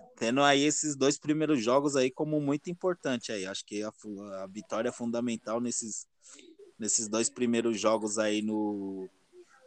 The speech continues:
no T D Garden pra gente dar uma bela arrancada aí pra essa série e talvez roubar um jogo lá do,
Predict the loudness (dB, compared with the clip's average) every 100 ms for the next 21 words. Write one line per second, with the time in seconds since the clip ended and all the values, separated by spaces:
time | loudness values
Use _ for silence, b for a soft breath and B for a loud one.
0 | -14 -10 -4 -4 -2 -2 0 2 2 0
1 | -2 -2 0 -4 -4 0 2 2 0 -4
2 | -4 -2 2 0 -2 -4 -2 0 0 -2
3 | -2 -4 -4 -2 -2 -2 -2 -4 -2 -2
4 | -4 -4 -2 0 -2 0 -2 0 0 -2
5 | -2 -2 -2 -2 -2 -2 -4 -6 -8